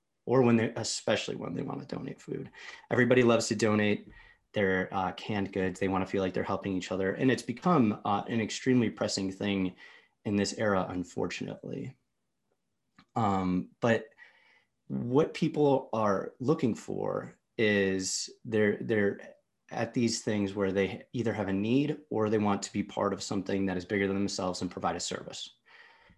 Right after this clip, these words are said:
And there's these two areas. We have food banks and food pantries. Now, this particular, uh, nonprofit, they were a food pantry, and they were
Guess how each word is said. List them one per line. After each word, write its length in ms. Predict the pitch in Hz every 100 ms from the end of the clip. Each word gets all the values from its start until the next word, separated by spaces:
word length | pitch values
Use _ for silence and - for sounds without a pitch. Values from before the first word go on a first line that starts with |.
| _ -
And 540 | 117 107 104 101 - -
there's 280 | 117 110 104
these 240 | 104 95
two 420 | - - 156 147 -
areas. 520 | 113 101 90 87 - -
We 60 | 95
have 260 | 92 - -
food 440 | - - 143 160 147
banks 600 | 101 92 90 - - - _ _ _ _ _
and 160 | 98 92
food 360 | - 104 92 -
pantries. 800 | - 104 95 - - - - - _ _ _ _ _ _ _
Now, 420 | 104 101 95 95 -
this 560 | 107 123 151 - - - _ _ _ _
particular, 800 | - 127 127 117 120 107 101 95 104
uh, 400 | 90 90 - -
nonprofit, 720 | 117 104 95 - 113 - 92 120
they 100 | 131
were 160 | 175
a 60 | 131
food 340 | - 131 110
pantry, 560 | - 104 90 - - - _ _ _ _ _ _
and 140 | 113 113
they 140 | 120
were 440 | 110 104 98 -